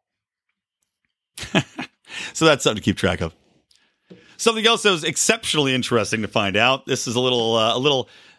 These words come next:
little tidbit from Zero Hedge, our friends over at Zero Hedge. But the Tor project, if you'll remember the Tor project, right? Everybody was all about Tor. It was a private browser, uh, the N S A-proof gateway to the dark web. Well, guess what?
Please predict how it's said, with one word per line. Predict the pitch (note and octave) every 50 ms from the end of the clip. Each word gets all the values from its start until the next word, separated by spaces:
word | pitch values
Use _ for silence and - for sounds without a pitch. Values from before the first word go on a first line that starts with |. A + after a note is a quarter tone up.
| _ _ -
little | F#3+ F#3 D#3
tidbit | - - - G3 G3 D3+ D3 G3 A3+ A3 -
from | - E3 C#3+ C3 A#2+
Zero | G2 G2+ C#3+ E3 D#3+ D3+ C#3 B2
Hedge, | A2+ C3 C3 C#3+ C#3+ E3+ C#3
our | B2 G2+
friends | - B2+ A#2 G#2 A2
over | G#2+ G2
at | G2+
Zero | E2 - A2 A2 G#2
Hedge. | F#2+ G#2+ A2 G#2 - - - - -
But | - E3+ F3+ F3+ D#3+
the | E3 E3+
Tor | - - G#3 B3+ C4+ B3
project, | - - D3 B2+ A2+ A2+ G2+ A2 G#2+ G#2+ G#2 - - _ _ _ _ _ _ -
if | - D3 B2
you'll | D3+ F#3+
remember | G3 G3+ G#3 B3+ C4+ C4+
the | G#3+ E3+
Tor | - F#3+ F#3 E3+
project, | - - C#3 A#2+ A2+ G#2
right? | A2 C3+ C#3+ E3
Everybody | G3 A#3+ A#3+ A#3 A3+ G#3+
was | F3+ B2+
all | E3 D3+ D3 C#3+
about | B2+ - A#2+ A2 A2 -
Tor. | - - G2+ - - - - _ _ _ _ _ -
It | C#3+ C#3+
was | C#3 A#2
a | B2
private | - - - E3+ F3 E3+ D3+ D3 C3+ -
browser, | - F3+ G3 G#3 G#3 G#3 D#3+ D3 F#3+ F#3 F#3 E3 - - - - -
uh, | - C3 B2+ B2 C3 - C3+
the | B2 A#2+ B2+ B2 -
N | E3+ F#3 G3+
S | F#3+ D#3+ -
A-proof | F3+ E3 D3 - - E3+ F3+ D3 G#2+ A2+ G#2+
gateway | F#2+ - D#3+ G3+ G3+ - - D3+ D#3 E3+ E3+ D3+
to | - D#3
the | C3 A#2+
dark | A2+ F#2 - C3 F3+ A3 G3 - -
web. | A#2 C3 E3 F3 E3+ E3+ D3+ E3 - _ _ _ _ _ _ _ _ _ _ _ _ _ -
Well, | F3 A3+ A#3 F#3+ - -
guess | - F#3+ G#3 - -
what? | B2+ A2+ F#2 F#2+